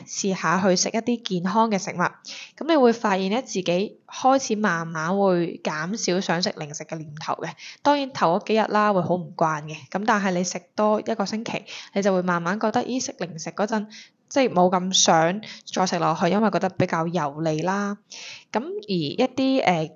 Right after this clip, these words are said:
同快樂啦有關係嘅化學物質啦，例如多巴胺啊、血清素呢，其實同我哋條腸好有關係，所以呢，真係要食多啲健康嘅食物，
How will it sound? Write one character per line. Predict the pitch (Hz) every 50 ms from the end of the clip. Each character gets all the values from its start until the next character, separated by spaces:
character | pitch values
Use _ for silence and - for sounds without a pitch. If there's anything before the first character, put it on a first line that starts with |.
| _ _ - -
同 | - 170 156
快 | 160 - - 226 208 202 202 202
樂 | 190 180 - -
啦 | - 247 240 240 247
有 | 233 185 185
關 | 185 - 220 214 220 226
係 | 214 214 175
嘅 | 170 175 170 165 165 170 180
化 | - 208
學 | 208 202
物 | 190 185
質 | 190 - 277 277
啦， | 262 269 269 269 277 277 -
例 | - 175 156 147
如 | -
多 | - 208 226 220
巴 | - 233 233 240 247 240
胺 | 233 226
啊、 | 202 190 175
血 | 190 190
清 | 185 - - 240 226 220 247
素 | 240 233 185 160
呢， | 175 202 208
其 | - - 180
實 | 165 165
同 | 170 - - 160
我 | 156 151 165
哋 | 160 160 160
條 | 160 - 147
腸 | - - - - - 147 143 156 202
好 | 214 226
有 | 220 196
關 | 185 - 196 196 196 208 214
係， | 214 202 - - -
所 | - - - 196
以 | 220 214 196
呢， | 185 208 190 - - - -
真 | - - 208 220
係 | 208 220
要 | 185 180
食 | 175 180 175
多 | 180 - 208 208 208
啲 | 214 214
健 | 214 - 180 165
康 | 175 190 202 208
嘅 | 208 196
食 | - -
物， | 143 -